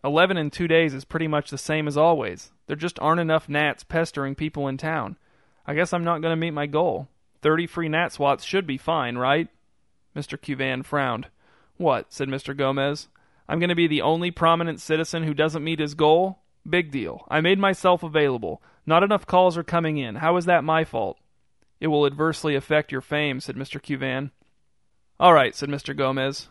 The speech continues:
"Maybe I could go around after business hours and swat gnats on public property as a general service to the community, and we could count those towards the total."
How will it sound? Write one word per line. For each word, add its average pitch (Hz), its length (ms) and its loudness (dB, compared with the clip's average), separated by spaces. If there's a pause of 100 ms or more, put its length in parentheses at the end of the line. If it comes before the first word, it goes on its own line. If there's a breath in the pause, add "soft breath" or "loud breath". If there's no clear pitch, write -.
(220)
"Maybe 190 360 4
I 214 120 4
could 185 140 -10
go 185 140 6
around 156 340 6
after 151 260 2
business 143 420 -2
hours 131 400 0
and 135 180 -10
swat 160 380 4
gnats 143 340 -2
on 135 200 -4
public 160 340 0
property 143 460 2
as 135 100 -6
a 143 60 -6
general 156 340 -2
service 156 380 -4
to 147 80 -10
the 139 100 -4
community, 143 560 -4
and 139 160 -10
we 143 80 -4
could 143 160 -12
count 165 300 -2
those 156 260 2
towards 151 260 -2
the 135 80 -12
total." 143 440 -2